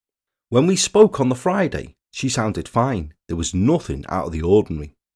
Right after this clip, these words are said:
"I'm just devastated. I cannot believe that she's been gone so long."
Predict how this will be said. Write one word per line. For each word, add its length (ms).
"I'm 140
just 220
devastated. 800
I 100
cannot 440
believe 680
that 140
she's 220
been 220
gone 340
so 240
long." 340